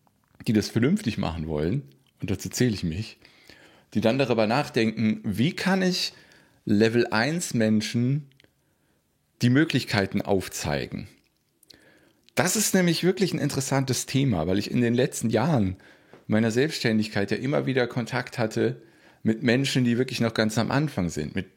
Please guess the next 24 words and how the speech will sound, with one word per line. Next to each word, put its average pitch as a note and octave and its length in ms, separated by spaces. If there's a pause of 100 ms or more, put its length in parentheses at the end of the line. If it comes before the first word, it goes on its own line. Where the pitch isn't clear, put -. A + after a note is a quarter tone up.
(140)
die A#2 240
in A#2+ 100
Level B2 280
eins A2 400
sind, E2+ 240
was - 160
auch - 100
das - 220
Denken A2+ 340
angeht, D#2 460 (600)
die B2+ 120
einfach C3+ 360 (540)
in A#2 140
dem C3+ 180
Augenblick C#3 380
nicht D#3 280
in D3+ 120
der C3 120
Lage D#3+ 440
sind, C3+ 260
die B2+ 60
Möglichkeiten B2 960
zu - 180
sehen B2 680